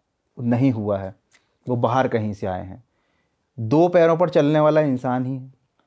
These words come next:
जिसकी रीढ़ की हड्डी में हमेशा दर्द रहता है, पीठ में दर्द रहता है। क्यों रहता है? क्योंकि दो पैरों पर चलना धरती की ग्रेविटी के हिसाब से बहुत अननेचुरल है।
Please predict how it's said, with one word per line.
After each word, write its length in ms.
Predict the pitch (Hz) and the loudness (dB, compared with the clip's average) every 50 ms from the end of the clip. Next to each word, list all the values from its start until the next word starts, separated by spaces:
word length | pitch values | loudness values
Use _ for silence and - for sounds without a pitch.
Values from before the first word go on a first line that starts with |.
| _ _ _ _ - | _ _ _ _ -2
जिसकी 320 | 131 135 - - 175 165 | -2 -2 0 2 2 2
रीढ़ 260 | 135 131 143 147 156 | 4 4 4 2 2
की 80 | 147 151 | 2 2
हड्डी 280 | 147 143 135 139 147 | 0 0 0 0 0
में 80 | 147 143 | 2 2
हमेशा 220 | 135 131 123 131 | 0 0 0 0
दर्द 240 | 123 120 113 113 117 | 0 0 0 0 0
रहता 300 | 107 104 98 98 - 113 | -2 -2 -2 -2 -2 -4
है, 100 | 110 110 - | -4 -2 -2
पीठ 180 | - 143 139 143 | -2 0 0 0
में 140 | 147 147 127 | -2 0 0
दर्द 200 | 127 117 113 113 | 0 0 0 0
रहता 260 | 107 104 104 - 131 | -2 -2 -2 -2 -2
है। 60 | 131 | -2
क्यों 240 | 127 - 151 156 156 | -2 -2 -2 0 2
रहता 240 | 156 147 135 147 156 | 2 2 4 4 2
है? 100 | 165 160 | 2 2
क्योंकि 560 | 160 - 143 143 147 143 151 135 113 107 - - - | 0 0 0 0 0 2 2 0 0 0 -2 -6 -6
दो 260 | 117 107 139 156 165 | -2 2 2 2 4
पैरों 280 | 160 170 151 147 147 | 4 4 4 4 4
पर 140 | 143 151 151 | 2 0 0
चलना 520 | 151 - 135 120 113 117 131 160 175 175 _ _ _ _ _ _ _ _ _ _ - | 0 0 0 0 0 0 0 -2 -2 -6 _ _ _ _ _ _ _ _ _ _ -12
धरती 440 | 123 113 123 131 131 127 - 180 185 | -6 -4 -2 -2 -2 -2 -2 -2 0
की 120 | 170 190 185 | 0 0 0
ग्रेविटी 540 | 151 151 143 139 139 139 143 139 156 165 | 2 4 4 4 4 2 2 2 0 0
के 140 | 156 165 160 | 2 2 2
हिसाब 240 | 151 139 147 139 131 | 2 2 0 0 0
से 140 | 131 - 185 | 0 -2 -2
बहुत 340 | 156 131 127 127 151 143 143 | 0 0 0 0 2 2 2
अननेचुरल 560 | 127 120 117 113 107 - 104 98 95 95 101 | 2 2 0 -2 -2 -2 -2 -4 -4 -4 -8
है। 260 | 98 95 - _ | -10 -12 -14 _